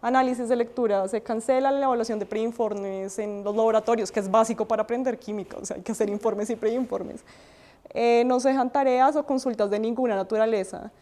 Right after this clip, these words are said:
"Todo el trabajo se hace en los espacios de clase". O sea, así de ridículo era este tipo. Cuando ve que se le está saliendo de control, las niñas que está manejando bajo su manipulación, manda un comunicado a los papás en el que dice que se cancelan las tareas.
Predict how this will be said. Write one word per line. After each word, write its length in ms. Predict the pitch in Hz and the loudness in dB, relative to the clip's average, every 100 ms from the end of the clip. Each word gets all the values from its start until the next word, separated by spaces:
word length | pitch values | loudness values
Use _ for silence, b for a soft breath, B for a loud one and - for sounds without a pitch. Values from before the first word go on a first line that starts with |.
| b b b - | b b b 2
"Todo 200 | 247 247 | 6 6
el 100 | 240 | 6
trabajo 320 | 285 277 226 | 4 4 2
se 80 | 233 | -2
hace 80 | |
en 60 | 226 | -2
los 100 | 214 | -4
espacios 380 | 233 247 226 208 | -2 -2 -2 -4
de 100 | 208 | -4
clase". 240 | 233 220 | -4 -4
O 40 | 196 | -4
sea, 80 | 247 | -2
así 140 | 269 | 2
de 80 | 262 | 2
ridículo 480 | 269 311 302 254 247 | 2 0 0 0 2
era 80 | 269 | 2
este 180 | 269 | 0
tipo. 400 | 240 277 269 - 214 - | -4 -4 -6 -12 -10 -2
Cuando 320 | 262 262 254 | 2 4 4
ve 160 | 247 247 | 4 2
que 100 | 240 | -2
se 80 | |
le 80 | 254 | -2
está 160 | 277 294 | -4 -4
saliendo 380 | 254 233 226 220 | -4 -4 -2 -2
de 120 | 220 | -4
control, 680 | 254 269 269 240 220 220 - b b | -4 -4 0 0 0 -2 -6 b b
las 200 | 226 226 | 2 2
niñas 340 | 247 262 254 254 | 4 2 0 -2
que 80 | |
está 160 | 277 294 | -4 -2
manejando 520 | 262 233 254 233 208 | -2 -2 -2 -2 0
bajo 200 | 202 214 | -2 -2
su 80 | 220 | -4
manipulación, 800 | 226 226 233 247 285 254 254 330 B B B | -4 -4 -2 0 0 0 -2 -2 B B B
manda 380 | 254 269 269 277 | 4 4 4 4
un 80 | 285 | 4
comunicado 600 | 294 277 302 311 302 269 | 2 2 0 0 2 4
a 40 | |
los 160 | 240 240 | 2 2
papás 520 | 277 277 294 254 - | 2 4 6 6 4
en 100 | 269 | -2
el 140 | 262 262 | -2 0
que 120 | 277 | 0
dice 260 | 254 247 | 2 0
que 120 | 233 240 | -2 0
se 120 | 247 | 0
cancelan 480 | 262 269 294 254 226 | 0 0 2 4 2
las 180 | 226 | 0
tareas. 440 | - 269 277 180 | 2 4 4 2